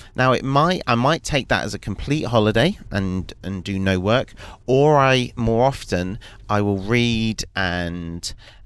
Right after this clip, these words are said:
make notes and learn during that time. But it's holiday to do whatever I like, and, um, and I'm, I might do some of my physical challenges in that, in that time as well. I've got some delivery days for my different programs, so I've got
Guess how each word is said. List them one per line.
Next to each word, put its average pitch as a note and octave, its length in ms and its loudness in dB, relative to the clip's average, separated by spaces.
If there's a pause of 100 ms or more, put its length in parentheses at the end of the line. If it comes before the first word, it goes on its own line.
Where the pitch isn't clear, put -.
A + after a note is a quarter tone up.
(220)
make G2 220 -2
notes A2+ 1000 0 (360)
and F2+ 200 -4
learn F#2 540 4 (180)
during E2 260 -6
that D#2 140 -8
time. D#2 220 -8
But A2 160 -4
it's - 100 -8
holiday B2 440 0
to - 120 -8
do G2+ 120 -2
whatever F#2+ 260 0
I F2 80 0
like, D#2+ 380 -4
and, F2 160 -8 (360)
um, F2 420 -2
and E2 120 -8
I'm, E2+ 200 -6
I F#2 100 -4
might F#2 180 -2
do F#2 100 -4
some E2+ 200 -4
of - 20 -2
my E2 80 -2
physical - 380 -6
challenges D2 560 -6
in C#2+ 120 -10
that, C2 140 -10 (100)
in D#2+ 120 -10
that - 140 -8
time D2 260 -8
as - 80 -12
well. B1 180 -8
I've - 120 -4
got - 120 0
some - 140 -2
delivery C3+ 480 2
days C#3 400 2
for A#2 100 -8
my A#2 80 0
different - 300 -4
programs, A2 680 2 (300)
so F#2 560 2 (340)
I've F#2 220 -6
got - 480 -4